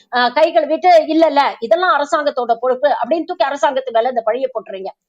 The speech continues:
அப்போ இது எல்லாத்தையுமே வந்து நம்ம பார்க்க வேண்டியிருக்கு. ஒரு வருஷத்துல at least ஒரு,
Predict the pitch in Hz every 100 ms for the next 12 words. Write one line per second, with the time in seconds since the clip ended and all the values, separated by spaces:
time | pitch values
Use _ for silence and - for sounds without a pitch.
0 | _ _ - 247 247 226 220 262 381 403
1 | 392 349 381 330 320 302 233 240 240 269
2 | 254 214 202 196 196 _ - 262 277 254
3 | - 403 381 359 302 262 349 381 - 277